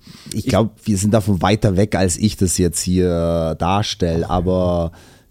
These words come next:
Speaker 1: äh, ich glaub, so im zweiundzwanzigsten Jahrhundert kann ich mir das schon gut
Speaker 2: Mhm,
Speaker 1: vorstellen.
Speaker 2: mhm.
Speaker 1: Und vor allem dann auch, weißt du,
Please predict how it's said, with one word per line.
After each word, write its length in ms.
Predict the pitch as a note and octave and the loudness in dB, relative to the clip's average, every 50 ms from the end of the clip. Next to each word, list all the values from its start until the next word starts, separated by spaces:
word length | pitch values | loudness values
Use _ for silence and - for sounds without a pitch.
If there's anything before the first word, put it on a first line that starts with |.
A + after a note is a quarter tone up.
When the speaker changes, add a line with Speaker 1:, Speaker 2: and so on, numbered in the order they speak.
| - - | -20 -16
Speaker 1:
äh, 400 | - C2+ - - - - - G1+ | -14 -14 -14 -16 -18 -20 -18 -12
ich 180 | - D#2+ - - | -10 -10 -8 -2
glaub, 220 | - G#2+ G2+ F#2 | 0 0 0 -2
so 400 | - - - G#2+ G2+ G2 F#2+ D#2+ | -2 -2 0 2 2 2 2 2
im 160 | E2+ F#2+ F#2 | 0 0 -2
zweiundzwanzigsten 1040 | - - - F2 F2+ F#2 A#2 C#3 C3+ A#2+ - A#2+ A2 A2+ A2 - G#2+ F#2 - - G2 | -2 -2 -2 0 2 4 4 4 4 2 2 2 2 2 2 0 -2 -4 -2 0 0
Jahrhundert 400 | F#2 D#2+ E2+ G#2 B2 D3 F3 E3+ | 0 2 2 2 4 2 2 2
kann 160 | - A#2+ A#2 | 0 0 0
ich 60 | A#2 G#2+ | 2 2
mir 100 | G#2+ G#2+ | 2 0
das 120 | G#2+ A2 | 0 -2
schon 160 | - - F4+ - | -2 -2 -2 -2
gut 100 | B3+ C3+ C3 | -2 -2 0
Speaker 2:
Mhm, 60 | B2+ | 0
Speaker 1:
vorstellen. 560 | A#2 F2+ - - - - E2 - A#2+ A#2+ A#2 A2+ | 0 -2 -2 -2 -2 -4 -4 -4 -6 -6 -4 -2
Speaker 2:
mhm. 80 | A#2 | 2
Speaker 1:
Und 120 | A2 G#2+ - | 2 2 2
vor 200 | - A2 G#2+ B2 | 2 0 2 2
allem 160 | C#3 C#3 C3 | 4 4 4
dann 180 | B2+ B2 A#2+ | 4 4 4
auch, 140 | A#2+ A#2 G#2+ | 2 2 2
weißt 280 | A#2+ C3+ D#3+ - - - | 2 0 0 0 2 2
du, 180 | D3 C#3+ C#3 | 2 2 2